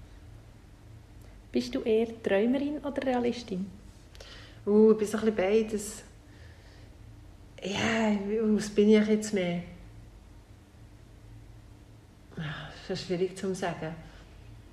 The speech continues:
Speaker 2: Ich bin jemand, der sehr so eben Visionen hat und, und gerne an das Gute glaubt. Das macht es vielleicht ein bisschen träumerischer, aber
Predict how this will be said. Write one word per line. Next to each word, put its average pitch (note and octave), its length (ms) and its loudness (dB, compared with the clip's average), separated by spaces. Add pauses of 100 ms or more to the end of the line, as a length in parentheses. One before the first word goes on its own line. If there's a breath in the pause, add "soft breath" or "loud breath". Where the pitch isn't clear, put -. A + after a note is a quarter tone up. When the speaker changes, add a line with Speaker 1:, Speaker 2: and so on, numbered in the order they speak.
(300)
Speaker 2:
Ich G3 80 4
bin A3+ 160 4
jemand, F#3 240 0
der G#3+ 320 4
sehr A3+ 100 2
so G#3+ 180 -2
eben G#3 200 -2
Visionen F#3+ 720 2
hat F#3 400 -4
und, F3+ 500 -6
und F3+ 440 -6 (100)
gerne F#3 680 -2
an F3 60 -4
das - 140 -12
Gute G3 360 0
glaubt. F3 800 -4
Das - 120 -10
macht E3+ 260 -4
es - 60 -14
vielleicht F3 180 -4
ein F3 100 -8
bisschen G3 200 -2
träumerischer, G3+ 760 0
aber F3 180 -4